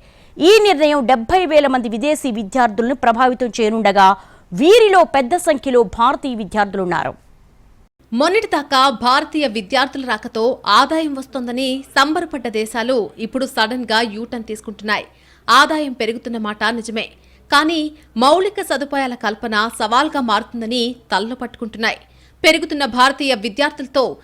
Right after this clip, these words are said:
Speaker 2: జాబ్ మార్కెట్లో స్థానికులకు ఇబ్బందులు తప్పడం లేదని గుర్తించాయి. దీంతో భారతీయ విద్యార్థుల్ని తగ్గించడానికి దేశానికో రకంగా చర్యలు తీసుకుంటున్నాయి.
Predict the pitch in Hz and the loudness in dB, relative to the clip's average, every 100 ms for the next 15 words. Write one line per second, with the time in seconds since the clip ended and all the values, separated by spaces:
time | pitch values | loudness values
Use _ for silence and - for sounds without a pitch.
0 | _ 190 214 320 370 370 320 285 262 254 | _ -6 4 6 6 0 -8 -10 -2 2
1 | 277 277 240 254 285 277 262 196 233 277 | 2 2 0 0 -2 -8 -6 -6 -4 -6
2 | 269 226 - 277 277 240 226 214 220 214 | -4 -6 -4 -4 -4 -6 -6 -8 -10 -10
3 | - 214 - _ _ _ 240 370 370 330 | -4 -4 -4 _ _ _ -2 -2 2 2
4 | 320 240 254 320 320 320 233 208 247 262 | 2 2 2 2 0 -4 -4 -2 0 0
5 | 277 269 254 214 196 262 - 254 233 285 | -2 -8 -6 -8 -6 -12 -8 -8 -6 -4
6 | 269 269 - _ 196 269 349 392 392 330 | -4 -6 -14 _ -4 2 2 0 -6 -4
7 | 285 247 226 254 233 247 269 233 240 233 | 0 0 -2 -4 0 0 0 -6 -6 -8
8 | 220 - 202 208 208 | -14 -14 -14 -6 -6